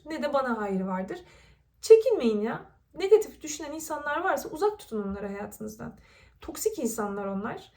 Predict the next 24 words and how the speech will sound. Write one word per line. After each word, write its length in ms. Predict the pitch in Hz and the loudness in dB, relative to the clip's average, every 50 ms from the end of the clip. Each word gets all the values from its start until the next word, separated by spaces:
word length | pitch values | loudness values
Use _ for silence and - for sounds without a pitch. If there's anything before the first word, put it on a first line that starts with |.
| - - - _ _ _ _ _ _ | -20 -20 -20 _ _ _ _ _ _
Ee, 500 | - - - 254 247 247 247 254 247 240 | -6 -2 0 2 4 4 4 2 0 -2
kendilerinin 640 | - - 285 277 302 320 349 381 381 381 381 403 403 | -4 -2 -2 -2 0 0 2 2 2 2 4 2 0
farkında 560 | - - 294 277 277 277 277 - 320 311 330 | 0 0 2 4 4 4 2 0 -6 -4 -2
olan 320 | 320 302 320 330 320 - 247 | -2 2 2 2 2 0 0
da 80 | 214 | 0
var, 120 | 302 311 320 | 0 0 2
olmayan 640 | - 269 262 254 247 240 254 247 240 240 233 214 | 2 2 2 2 2 0 0 0 2 2 2 0
da 100 | 196 185 | -2 -4
var. 260 | - 254 294 302 - - - - _ - | -6 -6 -8 -10 -12 -18 -20 -20 _ 0
Olmayanlara 720 | - 349 381 381 349 349 311 285 262 233 233 233 277 302 311 | 2 4 4 4 4 2 2 2 2 2 4 4 4 4 4
Allah 240 | - 262 269 285 277 | 4 2 0 0 -2
hidayet 500 | - 277 240 277 269 277 285 294 294 240 | -2 0 0 2 4 4 4 2 0 -6
versin, 380 | 220 208 190 - - 240 240 269 | -10 -10 -10 -10 -4 -2 -2 -2
ne 160 | 302 269 226 | -2 -2 -4
diyeyim? 240 | 214 240 285 294 - - - - - - - - - - | -4 -4 -6 -6 -12 -20 -20 -20 -20 -20 -20 -12 -6 0
Ee, 680 | 240 233 226 226 226 226 226 233 233 - - - - - - - | 2 4 4 4 4 4 2 0 -2 -4 -6 -8 -10 -12 -10 -4
uyarın, 540 | - 330 349 359 330 240 240 320 381 - - - - | 0 2 4 6 6 4 4 2 -2 -8 -14 -6 0
düzelmiyorsa 680 | 320 320 330 370 359 339 294 240 220 208 208 - 349 381 | 2 4 6 6 6 6 6 4 2 0 0 -2 0 2
uzaklaşın 500 | 427 523 539 539 - 539 539 - - 349 | 6 6 6 8 8 6 6 6 4 0
yani. 500 | 240 214 208 202 202 202 208 233 240 - | 0 0 0 0 -2 -4 -6 -8 -8 -8
Uzak 300 | - 294 294 392 392 - | -6 -4 -2 -2 -2 -4
tutun 240 | - - 240 254 240 | -6 -10 -4 0 0
onu 180 | 233 220 220 208 | 0 0 0 -2
kendinizden. 720 | 220 226 220 202 196 202 208 202 202 226 277 359 427 | -2 -4 -4 -6 -6 -8 -10 -10 -8 -6 -6 -6 -6